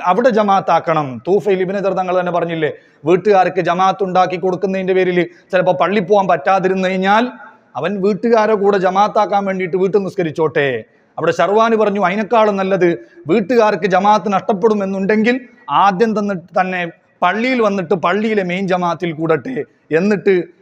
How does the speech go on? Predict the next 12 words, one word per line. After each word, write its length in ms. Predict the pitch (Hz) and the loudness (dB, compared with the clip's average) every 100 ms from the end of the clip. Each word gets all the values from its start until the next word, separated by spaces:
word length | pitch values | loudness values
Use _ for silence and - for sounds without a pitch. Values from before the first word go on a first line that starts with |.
| - | -6
ഏത് 420 | 151 208 226 233 | 0 2 2 0
നിസ്കാരവും 600 | 208 - 208 196 190 185 | -2 0 2 4 2 0
ഒരൊട്ടം 300 | 180 196 226 | 0 0 -2
നിസ്കരിച്ചു 420 | 202 - 190 175 | -4 -2 -2 0
കഴിഞ്ഞാൽ, 340 | 185 175 165 147 123 | 0 0 -2 -4 -4
ഫർള് 220 | 170 175 190 | -2 -2 -2
നിസ്കാരമാണെങ്കിൽ 840 | 170 - 180 175 170 170 165 165 151 - - | -4 0 0 0 -2 -2 -2 -4 -4 -14 -6
രണ്ടാമതൊന്നും 640 | 160 190 208 208 196 180 190 | -4 2 2 2 0 -4 -4
കൂടി 140 | 190 | -2
ജമാഅത്തായിട്ട് 640 | 170 175 190 185 190 175 | 0 0 0 2 0 0
മടക്കൽ 360 | 175 165 156 190 | -2 -4 -4 -4
സുന്നത്തുണ്ടല്ല, 580 | 175 175 147 151 131 | -4 -4 -4 -2 -2